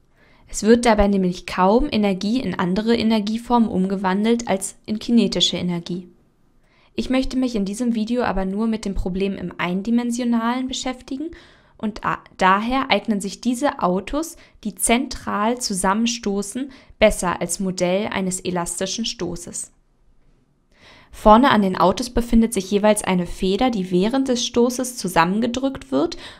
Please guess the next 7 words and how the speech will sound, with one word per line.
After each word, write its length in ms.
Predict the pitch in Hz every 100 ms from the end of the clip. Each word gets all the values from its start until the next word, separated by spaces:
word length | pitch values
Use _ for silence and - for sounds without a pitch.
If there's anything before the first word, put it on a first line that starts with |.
| -
und 180 | 247
danach 520 | 233 202 180 208 233 233
wi-, 280 | 233 226 -
wieder 240 | 233 240
ihre 300 | 240 247 262
Ausgangsform 840 | 196 190 190 180 175 - 180 170 -
annimmt. 480 | 170 170 175 185